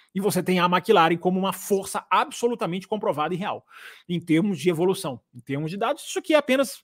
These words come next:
pra dar um desenho que a gente já sabe. É aquele negócio, os nossos olhos valem mais do que os gráficos. E os nossos olhos tão vendo o que a McLaren tá fazendo. Então, Raposo, tá aí. Então, os gráficos aí, tão colocados aí os gráficos pra gente,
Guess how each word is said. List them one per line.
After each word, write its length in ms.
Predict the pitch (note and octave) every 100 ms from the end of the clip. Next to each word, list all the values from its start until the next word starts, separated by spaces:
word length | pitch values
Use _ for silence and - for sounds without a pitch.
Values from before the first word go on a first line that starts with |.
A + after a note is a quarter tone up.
| _ - _
pra 120 | -
dar 180 | G#3+ F#3+
um 220 | A3 A3
desenho 480 | G#3 A3 D3 G3 G#3
que 80 | A#3+
a 60 | C4+
gente 160 | C#3
já 80 | A3
sabe. 260 | - C3+ -
É 40 | -
aquele 220 | - F3+
negócio, 300 | F3+ C3+ -
os 40 |
nossos 300 | C3 C#3 B2+
olhos 240 | D3+ F3 D3+
valem 240 | F3 F#3+
mais 260 | F3 E3 F3
do 120 | F3
que 100 | G3
os 80 | F3+
gráficos. 540 | E3 - - A2 - _ -
E 80 | E4+
os 80 | G3
nossos 300 | C#3+ F#3 D3+
olhos 160 | C#3+
tão 140 | - E3+
vendo 180 | C3
o 20 | C3+
que 60 |
a 40 | D#3+
McLaren 360 | D3 D3 C3
tá 100 | C3+
fazendo. 300 | B2+ D3 G#2+ _ _ _ _ _ _ _ _
Então, 140 | - C#4+
Raposo, 420 | D4+ G3 D3+ A#2+
tá 120 | -
aí. 100 | D4+
Então, 240 | F#3+ - A3
os 80 |
gráficos 380 | F3+ F#3+ G3 F#3
aí, 120 | F#3+
tão 120 | F3 D3
colocados 420 | E3 D3+ D#3+ D3
aí 100 | D3
os 100 | B2
gráficos 340 | C#3 C#3+ -
pra 120 | -
gente, 360 | B2 C#3 - -